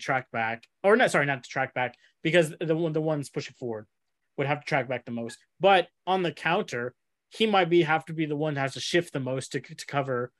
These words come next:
whoever is on the counter. And he's the best, I would say he's the best at distribution,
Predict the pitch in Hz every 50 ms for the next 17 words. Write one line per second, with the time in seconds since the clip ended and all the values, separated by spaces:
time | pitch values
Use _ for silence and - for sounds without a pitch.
0 | _ _ _ _ - 135 143 165 156 160 147 147 143 139 139 - 139 143 135 123
1 | - - 151 147 139 131 120 117 - 113 107 110 - - 113 117 123 - _ _
2 | _ _ _ - 160 160 160 - 247 269 262 269 247 175 - - 170 196 226 -
3 | - 208 202 202 220 214 - - 202 151 143 180 170 151 135 - 190 214 214 269
4 | 240 196 220 214 - - 165 143 156 175 180 175 - 123 117 120 120 -